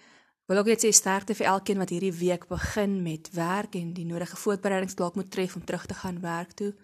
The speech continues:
dalk self skool toe te gaan. Baie sterkte vir julle, tref asseblief die nodige voorsorg en bly ook veilig. Vanaand is daar 'n,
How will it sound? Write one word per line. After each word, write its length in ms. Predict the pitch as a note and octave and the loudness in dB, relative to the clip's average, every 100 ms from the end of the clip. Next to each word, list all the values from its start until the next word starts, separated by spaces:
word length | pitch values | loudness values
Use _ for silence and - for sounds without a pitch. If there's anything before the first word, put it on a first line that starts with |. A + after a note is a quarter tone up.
| - - - _ | -20 -20 -20 _
dalk 200 | F3+ E3+ | -6 -2
self 220 | - F#3+ | -2 0
skool 300 | F#3 - A#3 | -2 0 0
toe 120 | A3 F#3+ | 0 -4
te 120 | F3 | -8
gaan. 240 | - F#3 - _ _ - - - _ _ - | -12 -14 -16 _ _ -20 -20 -20 _ _ -2
Baie 340 | F#3+ G3 G#3 | 2 4 4
sterkte 520 | G3+ - G3+ G3+ - | 4 4 2 0 -2
vir 160 | A3+ A3+ | -4 -2
julle, 400 | A3 A3 A#3 B3 - | -2 -2 -4 -6 -6
tref 220 | - G#3 | -2 0
asseblief 380 | G#3+ - F#3 F#3+ | 0 -2 -2 -2
die 100 | A3+ | 0
nodige 360 | G#3 G3 G3+ G#3+ | 0 0 -2 -4
voorsorg 580 | - G#3 G3+ A3 G#3 - | -4 -2 -2 -2 -4 -6
en 260 | E3+ F3+ | -8 -8
bly 200 | F3+ E3+ | -8 -8
ook 160 | F3+ F3+ | -8 -10
veilig. 460 | D3 - - - - - _ _ _ _ _ _ - | -12 -12 -16 -18 -16 -18 _ _ _ _ _ _ -20
Vanaand 500 | - A3 F#3+ E3 F#3 | -4 0 2 2 2
is 100 | G3+ | 2
daar 240 | - F3+ F#3 | 2 0 2
'n, 160 | F3 | 0